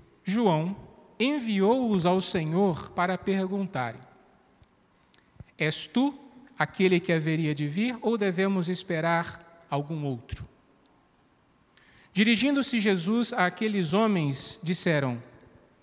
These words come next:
"João Batista nos enviou para te perguntarmos:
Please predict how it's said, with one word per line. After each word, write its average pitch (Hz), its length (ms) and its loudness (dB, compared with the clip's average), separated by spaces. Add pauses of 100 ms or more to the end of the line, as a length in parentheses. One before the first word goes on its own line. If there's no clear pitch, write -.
(460)
"João 202 260 4
Batista 180 760 0 (160)
nos 185 180 2
enviou 190 520 4
para 170 260 2
te 180 140 -6
perguntarmos: 180 1120 0